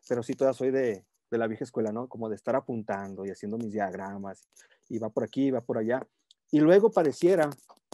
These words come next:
que de esa ma-, manera yo me puedo conectar con algunos temas, ¿no? Y estoy, ah, pues, ¿y si esto? Ah, ¿y si lo otro? Es como esa parte creativa, ¿no?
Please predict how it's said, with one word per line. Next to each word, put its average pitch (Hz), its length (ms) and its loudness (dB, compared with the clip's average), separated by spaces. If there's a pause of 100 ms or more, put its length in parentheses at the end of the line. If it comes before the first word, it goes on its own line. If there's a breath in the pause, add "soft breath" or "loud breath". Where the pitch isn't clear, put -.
(840)
que 151 120 4
de 151 60 8
esa 214 120 6
ma-, 180 200 4
manera 156 280 6
yo 175 120 6
me 190 100 4
puedo 185 240 6
conectar 151 680 2 (360)
con 131 180 -2
algunos 135 500 -2
temas, 127 320 4
¿no? 120 220 -8 (500)
Y 123 60 -6
estoy, 127 340 -4
ah, 170 360 -10
pues, - 220 -20 (120)
¿y 165 80 -10
si 120 220 -4
esto? 120 260 -6 (140)
Ah, 170 240 -6 (420)
¿y 127 80 -10
si 120 140 -10
lo 113 120 -2
otro? 90 200 -12 (560)
Es - 180 -2
como 190 380 6
esa 147 280 2
parte 175 300 4
creativa, 131 520 2
¿no? 107 280 -6